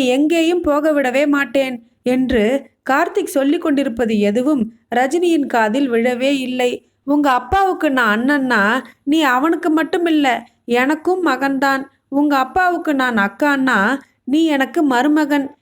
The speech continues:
"என்னடா சொல்ற? நீ எனக்கு மகனா, மருமகனா?" "என்னவா இருந்தாலும் நான் உனக்கு செல்ல அத்தைதான், ரஜினி அத்தை.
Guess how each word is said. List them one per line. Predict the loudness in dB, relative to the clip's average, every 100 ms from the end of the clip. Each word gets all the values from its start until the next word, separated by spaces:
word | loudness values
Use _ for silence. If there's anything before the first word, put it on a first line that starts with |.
| _ -2
"என்னடா | 0 2 2 0 0
சொல்ற? | -2 0 0 0 -2 -8 _
நீ | 0 2
எனக்கு | 0 0 -2
மகனா, | 0 0 0 0 2
மருமகனா?" | 2 2 2 2 2 2 2 -2 -10 _ _ -2
"என்னவா | 0 2 2 2 2
இருந்தாலும் | 0 0 2 2 2 0 -2 _ _
நான் | 0 2
உனக்கு | 2 0 0 -4 -2
செல்ல | -2 0 2 0 0
அத்தைதான், | -4 -2 0 -2 -2 -12 _ -2
ரஜினி | -2 0 0 0
அத்தை. | 0 -2 -4 -4 -10